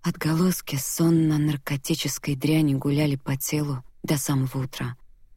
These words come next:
накатывая редкими волнами жара и заставляя прижиматься щекой к прохладной простыне. Наверное, поэтому и приснился тот далёкий летний день. Мне лет семь,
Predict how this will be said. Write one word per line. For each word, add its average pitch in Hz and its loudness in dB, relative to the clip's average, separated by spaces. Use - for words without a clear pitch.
накатывая 165 2
редкими 143 2
волнами 143 4
жара 139 0
и 160 2
заставляя 147 2
прижиматься 139 0
щекой 135 -2
к - -8
прохладной 139 0
простыне. 135 -2
Наверное, 160 4
поэтому 139 0
и 135 0
приснился 139 -2
тот 131 -6
далёкий 135 -2
летний 139 0
день. 123 -4
Мне 190 6
лет 156 2
семь, 156 -2